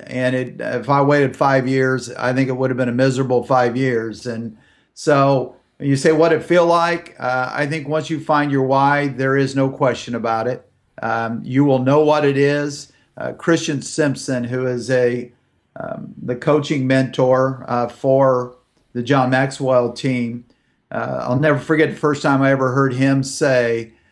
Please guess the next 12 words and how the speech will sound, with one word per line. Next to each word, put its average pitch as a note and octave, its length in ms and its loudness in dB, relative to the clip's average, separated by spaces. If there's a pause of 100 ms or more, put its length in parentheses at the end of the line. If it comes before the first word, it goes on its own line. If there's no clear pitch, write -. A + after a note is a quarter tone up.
(160)
that C#3 140 2
we C#3 100 4
all E3+ 240 4
have, D3+ 460 2
uh, C3 200 -6
this C#3 260 -2
vast C#3+ 480 0
untapped C#3+ 460 -2
potential C#3 520 -4
inside B2+ 500 0
us, - 380 -8 (480)
and C#3+ 640 0